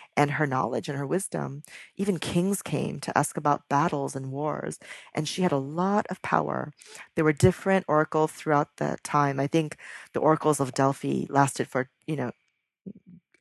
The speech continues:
anywhere from two to three thousand years to two to five thousand years. So they were called Pythias and Themestes, and they were the first oracles that instructed mankind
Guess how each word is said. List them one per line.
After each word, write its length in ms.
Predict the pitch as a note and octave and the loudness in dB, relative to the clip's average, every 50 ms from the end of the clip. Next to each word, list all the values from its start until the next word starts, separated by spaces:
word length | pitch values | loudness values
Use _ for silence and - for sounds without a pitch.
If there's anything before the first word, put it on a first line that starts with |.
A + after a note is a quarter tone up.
| - - | 4 4
anywhere 340 | F3 E3+ D#3+ D3 C#3+ C#3 | 6 6 6 6 6 6
from 220 | C#3 - - C#3 C#3 | 4 2 -6 -8 -6
two 180 | - - F3 | -4 -2 -2
to 140 | D#3 - D3 - _ - D3+ - _ _ _ - | -2 -2 -4 -8 _ -2 -2 -2 _ _ _ -2
three 100 | E3 D#3 | 2 6
thousand 320 | - C#3 C#3 C#3+ - D3 | 8 8 8 8 6 4
years 300 | D3 C#3+ C#3 C#3+ D3 D3 | 4 6 8 8 6 6
to 100 | - - | 2 -2
two 220 | - - - D#3+ | -2 0 2 4
to 200 | C#3+ C3+ C3+ C#3 - - - - _ - | 4 4 4 2 -2 -6 -14 -4 _ 6
five 180 | D3+ D3 C#3 | 8 8 8
thousand 320 | - - - - - - - | 6 4 2 2 0 -2 -4
years. 320 | - - - - D#3+ - | -4 -2 -2 -4 -4 -2
So 320 | - - D3 C#3+ C#3 C3+ C3 _ _ _ _ _ _ _ _ _ _ _ _ _ _ _ _ _ _ _ _ _ _ - | 2 4 4 4 4 0 -6 _ _ _ _ _ _ _ _ _ _ _ _ _ _ _ _ _ _ _ _ _ _ 0
they 100 | E3 D#3+ | 2 4
were 80 | D#3 D#3 | 4 2
called 300 | - - D3+ C#3 - - | 2 0 0 0 2 2
Pythias 640 | - F#3 - D#3+ D#3 C#3+ A#2+ A2+ - - - - - - - - - - - | 2 2 4 4 2 2 2 2 0 -2 -4 -6 -10 -12 -16 -16 -14 -4 0
and 180 | - D3 C#3+ C#3+ | 2 2 2 4
Themestes, 760 | - D3 D#3 D3+ D#3+ - - - - - - - - - - - - - - - - - _ _ - | 4 6 6 6 6 4 -2 -8 -8 -6 -8 -10 -10 -12 -16 -16 -18 -18 -18 -18 -20 -20 _ _ 4
and 400 | D3+ D3+ D3 D3+ D3+ - E3+ - _ _ - | 6 6 6 4 2 -2 -8 -12 _ _ 8
they 540 | - F#3 F#3+ F#3+ F#3+ F#3+ F#3+ G3+ G3+ G3+ - _ _ _ - | 8 10 10 10 8 6 4 2 0 -4 -8 _ _ _ -8
were 380 | E3 D#3 D#3+ D#3 D3+ D3 D3 D3 | -2 0 2 4 4 4 2 0
the 140 | D3+ C#3+ | -2 -6
first 400 | - - D#3 D3 D3+ D#3+ - - - | -2 2 4 4 4 2 0 0 4
oracles 500 | - G3 A3+ - - D3+ C#3+ C#3+ D#3 - _ _ _ - | 6 6 6 8 8 8 8 8 6 2 _ _ _ 6
that 180 | D3+ D3+ - - - | 6 6 4 2 2
instructed 460 | E3+ D#3+ - - - E3+ - F3 E3 | 2 2 2 4 2 4 4 2 2
mankind 760 | D#3 D3 C#3+ D3 - - - G#3 A#3+ A#3 F3+ C#3+ C#3 D3+ | 2 2 2 2 0 2 4 4 4 6 4 2 0 -4